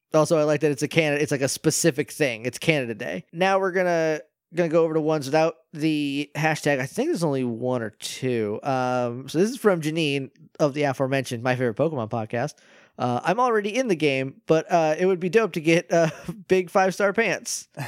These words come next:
Speaker 1: And then there's just a picture of Janine from the game. <laughs>
Speaker 2: Yeah, with a Ariados.
Speaker 1: With the Ariados. But Janine, what would big pants mode look like? Sword. <laughs>
Speaker 2: So,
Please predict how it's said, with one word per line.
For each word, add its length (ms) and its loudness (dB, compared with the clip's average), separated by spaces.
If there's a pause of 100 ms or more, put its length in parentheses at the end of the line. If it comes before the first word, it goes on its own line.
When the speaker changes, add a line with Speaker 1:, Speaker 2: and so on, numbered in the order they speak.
(960)
Speaker 1:
And 120 4
then 80 0
there's 140 0
just 200 2
a 80 0
picture 320 2
of 100 2
Janine 360 0
from 160 -2
the 80 -2
game. 340 -2
<laughs> 40 -10
Speaker 2:
Yeah, 360 0
with 180 -2
a 240 0
Ariados. 680 -6
Speaker 1:
With 100 -2
the 60 -4
Ariados. 680 -2 (460)
But 100 2
Janine, 540 -4
what 180 0
would 140 0
big 180 2
pants 240 -2
mode 220 0
look 160 2
like? 420 -4 (400)
Sword. 540 2
<laughs> 40 -16 (760)
Speaker 2:
So, 220 2